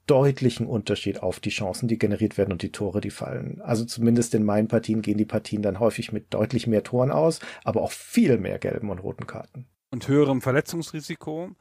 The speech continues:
Speaker 2: weil das ist ein Doppelwert. Die späteren Anstöße teilen das auf. Also hier ist der Einsatzwert ist, wie hart du zu Werke gehst, also auch wie brutal du bist und mit wie viel Einsatz, also wie viel du läufst im weitesten Sinne.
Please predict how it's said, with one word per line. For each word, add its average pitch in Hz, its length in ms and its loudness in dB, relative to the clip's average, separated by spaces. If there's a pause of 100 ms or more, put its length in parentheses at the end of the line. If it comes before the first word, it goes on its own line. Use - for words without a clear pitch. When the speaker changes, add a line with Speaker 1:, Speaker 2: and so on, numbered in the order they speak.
(200)
Speaker 2:
weil 127 300 4
das 127 140 -2
ist 147 120 -6
ein 147 120 0
Doppelwert. 190 800 0 (140)
Die 135 120 -8
späteren 170 440 2
Anstöße 135 840 -2
teilen 120 320 2
das 110 160 -4
auf. 101 400 -8 (380)
Also 127 160 2
hier 147 240 2
ist 156 100 -2
der 127 160 4
Einsatzwert 175 800 0
ist, - 260 -6 (140)
wie 123 180 2
hart 123 380 2
du 190 80 -4
zu 160 240 -12
Werke 165 260 0
gehst, 180 540 -8
also 120 320 -8
auch 117 220 -6
wie 110 80 -6
brutal 113 440 -2
du 165 120 -6
bist - 280 -8 (360)
und 156 280 2
mit 139 240 2
wie 143 80 -2
viel 147 220 2
Einsatz, 131 580 4
also 113 200 -4
wie 113 40 -2
viel 107 140 -10
du 113 80 0
läufst 110 480 2
im 113 100 -6
weitesten 101 400 -4
Sinne. 95 400 -12